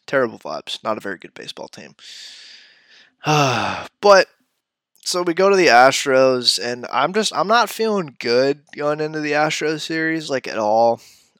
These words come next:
Obviously, I hate the Astros. I just know how good they are, and I feel like silently they've been the best team in baseball all year, and we just finally started realizing it, like, the last month. And they kinda equal us out in every aspect. Like, their pitching is just as good,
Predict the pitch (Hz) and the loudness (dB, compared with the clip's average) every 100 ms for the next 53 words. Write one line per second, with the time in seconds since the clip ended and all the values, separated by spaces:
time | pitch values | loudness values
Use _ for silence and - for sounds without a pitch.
0 | - 113 120 113 123 110 110 110 107 104 | 0 0 0 -6 -4 -4 -6 -8 -4 -4
1 | 101 117 104 - 104 104 - 107 101 104 | -4 -6 -8 -6 -8 -8 -10 -8 -8 -6
2 | 104 101 - 92 101 104 101 107 95 85 | -8 -12 -14 -14 -10 -8 -6 -6 -8 -8
3 | 101 - 123 110 - 107 113 117 113 113 | -10 -6 -6 -2 -2 -2 -2 -6 -10 -10
4 | 110 104 - 107 104 107 104 98 - 110 | -8 -10 -8 -12 -10 -8 -6 -6 -8 -14
5 | 101 98 - 107 90 98 80 90 107 _ | -14 -12 -8 -8 -8 -10 -12 -14 -16 _
6 | - - - 110 110 - 107 - - 98 | -20 -20 -18 -14 -12 -8 -6 -6 -6 -6
7 | 101 - 107 104 98 104 101 101 107 107 | -6 -6 -6 -8 -10 -8 -4 -4 -6 -12
8 | 92 101 101 101 98 95 82 98 - - | -12 -10 -8 -6 -6 -8 -10 -10 -18 -20
9 | _ _ _ _ _ _ _ _ _ _ | _ _ _ _ _ _ _ _ _ _
10 | _ _ _ _ _ _ _ _ _ _ | _ _ _ _ _ _ _ _ _ _
11 | _ _ _ _ _ _ _ _ _ - | _ _ _ _ _ _ _ _ _ -10
12 | 113 101 92 - - 113 113 - 127 131 | -8 -8 -8 -4 -4 -4 -6 -2 -4 -4
13 | - 113 113 117 107 92 - 73 98 - | -18 -18 -12 -6 -4 -4 -2 0 0 -2
14 | 95 - 95 101 78 87 85 - 107 110 | -10 -10 -8 -6 -2 -2 -2 -2 -2 -4
15 | - - - - - 131 151 147 110 - | -12 -12 -14 -10 -8 -6 -6 -8 -10 -4
16 | - - - - 104 98 | -4 -2 -4 -6 -8 -10